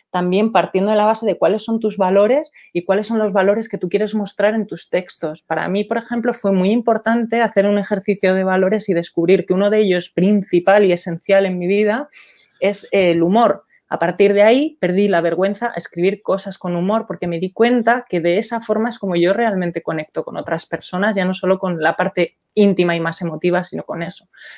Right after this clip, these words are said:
Así que yo creo que haciendo un poco de, de introspección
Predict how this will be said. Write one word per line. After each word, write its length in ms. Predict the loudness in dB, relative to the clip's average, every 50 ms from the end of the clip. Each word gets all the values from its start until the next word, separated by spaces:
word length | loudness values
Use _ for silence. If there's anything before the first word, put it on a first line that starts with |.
| -20 -14 -8
Así 180 | -6 -4 -2 0
que 140 | 2 4 4
yo 120 | 6 6
creo 200 | 6 6 6 6
que 220 | 4 2 2 2
haciendo 360 | 0 -2 -4 -4 -2 -2 0 -2
un 120 | -2 0
poco 240 | 0 0 2 4 4
de, 460 | 4 4 4 4 2 0 -2 -6 -8
de 260 | -12 -12 -6 -4 -2 -2
introspección 960 | -2 -2 -2 -4 -4 -6 -8 -10 -12 -10 -6 -4 -2 -2 0 -2 -2 -4